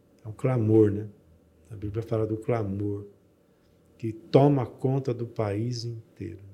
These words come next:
Gritaria em tudo quanto é casa, porque não tinha uma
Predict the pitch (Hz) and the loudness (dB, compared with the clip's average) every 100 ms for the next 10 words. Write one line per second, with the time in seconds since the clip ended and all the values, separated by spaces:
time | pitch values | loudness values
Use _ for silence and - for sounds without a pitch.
0 | - _ _ 113 113 - 101 107 110 107 | -20 _ _ -6 -4 -2 -2 0 -4 -4
1 | 104 - 139 135 127 123 113 123 - 104 | -10 -8 -8 -8 -6 -6 -6 -8 -6 -6
2 | 95 101 107 113 110 110 - 110 113 151 | -6 -10 -10 -6 -6 -8 -8 -6 -6 -6
3 | 175 | -6